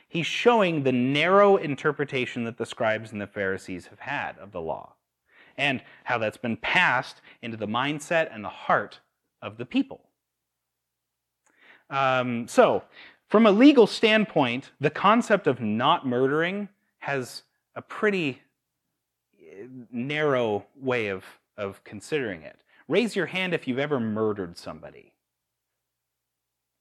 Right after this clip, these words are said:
Lisa, I'm, uh, all right, there we go. Th-, thank you. <laughs> I was gonna take out my phone. Oh, wait, it's right there. I can't call the police. Uh, <laughs> so,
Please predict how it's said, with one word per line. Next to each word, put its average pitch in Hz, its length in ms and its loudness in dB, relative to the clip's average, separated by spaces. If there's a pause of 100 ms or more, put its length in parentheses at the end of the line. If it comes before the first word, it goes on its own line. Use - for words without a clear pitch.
(280)
Lisa, 95 420 -6 (160)
I'm, 92 240 -10
uh, 82 160 -8 (180)
all 95 100 -8
right, 85 200 -8
there 107 140 -2
we 92 80 -2
go. 92 280 -2
Th-, 117 140 -12
thank 123 260 -4
you. 87 160 -6 (140)
<laughs> - 140 -10
I - 1080 4 (340)
was 135 160 -8
gonna 139 260 -10 (420)
take 143 180 -8
out 127 220 -4
my 113 160 -8 (260)
phone. 123 380 -10
Oh, 131 60 -8
wait, 123 180 -4
it's 107 160 -8
right 117 160 -8
there. 110 160 -6
I 95 80 -10
can't 104 200 -20
call 113 200 -10
the 95 80 -8
police. - 340 -18 (180)
Uh, 165 1600 0
<laughs> - 0 -
so, 160 540 -2